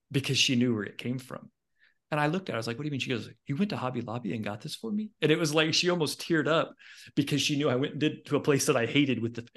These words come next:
total fiber of my being, right? Um, but that's part of the communication. Um, and I personally think, we turned this into a marriage counseling episode, but I think the most important thing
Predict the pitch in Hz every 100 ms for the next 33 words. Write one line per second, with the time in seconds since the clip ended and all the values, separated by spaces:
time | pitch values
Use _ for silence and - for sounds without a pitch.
0 | - _ _ - 147 139 120 127 123 123
1 | 117 107 104 131 131 104 110 139 139 -
2 | - 135 - - 120 101 98 90 _ -
3 | - 139 131 135 131 - 143 135 120 110
4 | - 127 110 120 - - - _ _ -
5 | - _ 110 107 92 - - - _ -
6 | 120 110 - - 139 160 110 92 90 -
7 | 95 87 - - _ _ _ _ _ -
8 | - 117 107 - 107 104 98 107 101 -
9 | 113 135 - 95 92 - - 120 113 107
10 | 110 117 - 120 117 117 107 104 117 104
11 | - 123 127 104 - -